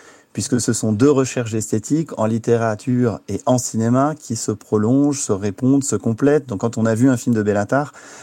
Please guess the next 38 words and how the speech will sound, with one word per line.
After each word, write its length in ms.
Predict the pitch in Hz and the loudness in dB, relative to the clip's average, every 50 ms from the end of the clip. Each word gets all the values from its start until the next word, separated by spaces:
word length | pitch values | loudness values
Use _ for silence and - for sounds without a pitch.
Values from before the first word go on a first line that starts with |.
| - - - | -14 -6 0
euh, 640 | - 92 98 101 98 98 98 98 95 98 98 98 98 | 2 4 4 6 6 6 6 6 6 4 4 4 2
quand 160 | - - 104 | 0 -2 -4
ça 140 | 101 - 104 | -2 -2 -2
se 60 | - | 0
termine, 300 | - 117 101 131 135 135 | 0 0 2 4 4 4
souvent 320 | 127 - 120 110 120 123 117 | 2 2 0 0 2 2 2
on 60 | 101 | 0
est, 280 | 92 90 90 87 90 | 0 0 0 0 -2
on, 380 | 85 87 92 92 95 95 92 - | -2 -4 -4 -6 -6 -8 -8 -6
on 120 | - 92 95 | -4 -2 -2
est 120 | 98 95 | -2 0
tellement 280 | - 120 117 113 117 117 | 0 0 2 2 2 0
pris 260 | - - - 147 139 | -2 -4 -6 -4 -2
par 120 | - 113 | -2 -2
cet 220 | - - 113 - - | -2 -4 -6 -2 0
univers 360 | 117 120 123 117 127 127 123 | 2 2 4 4 4 2 0
qu'on 100 | - 101 | -2 -4
a 40 | 98 | -2
envie 200 | 101 107 127 131 | -2 0 -2 -2
que 60 | - | -2
ça 120 | - 110 | -2 -4
se 80 | 104 - | -4 -4
continue. 340 | - 110 101 - 117 135 147 | -6 -8 -4 0 0 2 2
Bah, 140 | 131 104 95 | 4 2 2
il 140 | 104 117 | 0 -2
suffit 240 | - - 120 - 127 | -10 -10 -6 -4 -2
d'ouvrir 340 | 117 120 113 113 139 143 123 | 0 0 2 2 4 4 4
un 120 | 117 110 | 2 2
roman 300 | 101 107 113 120 131 135 | 2 2 2 4 4 2
de 60 | 143 135 | 2 0
Krasnorka 560 | - 117 104 - - 113 110 107 - 131 135 | 0 -2 -4 -2 -2 -4 -2 0 2 2 2
et 120 | 131 113 | 2 2
d'une 100 | 107 107 | 0 0
certaine 240 | - 104 92 - 107 | -2 -4 -4 -2 -2
manière 240 | 110 110 123 135 123 | 0 2 2 2 0
on 80 | 113 | 0
se 140 | 104 - - | -2 0 0
replonge, 640 | 107 101 113 123 - - 131 139 151 151 135 110 101 | 2 2 2 2 2 2 4 4 4 4 2 2 0